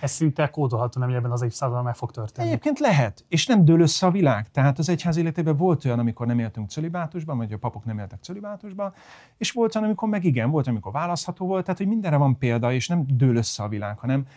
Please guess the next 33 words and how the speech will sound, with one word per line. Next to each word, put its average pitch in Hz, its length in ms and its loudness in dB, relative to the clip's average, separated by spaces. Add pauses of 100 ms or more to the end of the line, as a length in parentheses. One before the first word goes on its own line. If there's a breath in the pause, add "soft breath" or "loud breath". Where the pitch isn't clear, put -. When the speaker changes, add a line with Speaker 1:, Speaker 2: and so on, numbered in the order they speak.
(140 loud breath)
Speaker 2:
azért 156 260 2
azt, 160 220 0 (260)
azt 156 340 -4
azért 147 260 -2
el 160 280 0
kell, 135 220 2
hogy 120 180 2
mondjam, 120 380 4
hogy 117 260 -2 (300)
praktikus 151 520 2
szempontból 113 760 0 (680)
vannak 131 500 6
előnyei 117 400 2
a 98 60 -6
cölibátusnak, 95 640 -6
tehát - 160 -10
könnyebben 113 480 0
vagyok 104 280 -6
helyezhető, 92 680 -8 (220 soft breath)
vagy, 107 440 -2 (140)
vagy, 107 340 -2
ö, 113 200 0 (200)
például 113 360 0
tudok 113 300 -4
Speaker 1:
Hányszor 131 320 -4
helyeztek 123 320 -6
eddig 120 200 -6
át 120 160 -8
életedben? 127 520 -12 (540)
Speaker 2:
Hát 175 200 -2
mivel 190 220 4
engem 180 240 4
tizen-, 151 460 2